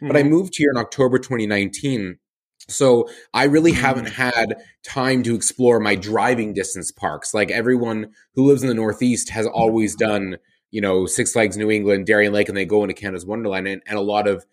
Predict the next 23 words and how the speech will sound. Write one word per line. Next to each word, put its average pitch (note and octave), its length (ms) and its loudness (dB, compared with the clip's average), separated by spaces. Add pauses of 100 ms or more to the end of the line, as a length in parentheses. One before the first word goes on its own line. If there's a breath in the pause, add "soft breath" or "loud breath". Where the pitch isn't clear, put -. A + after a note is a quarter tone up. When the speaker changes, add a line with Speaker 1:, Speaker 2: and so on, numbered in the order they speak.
(240)
Speaker 1:
Canadians A2 480 -2
who G2+ 100 -8
grew G2+ 300 -4
up - 340 -4
in D3 260 2
Southern D3 280 2
Ontario D3+ 540 2
have D3 200 -4
done D3+ 220 0
those. E3+ 320 -2 (320 soft breath)
Like, A2 120 0
Speaker 2:
Yeah. B2 120 0
Speaker 1:
all A2+ 100 4
my, A2+ 120 2 (100)
my A2+ 100 0
friends A2 240 -2
Parker G#2+ 480 2
and G2 100 -2
Tyler G2+ 420 0
have F2+ 180 -10
done F#2+ 160 -4
that. F2 280 -8
But, G#2 220 0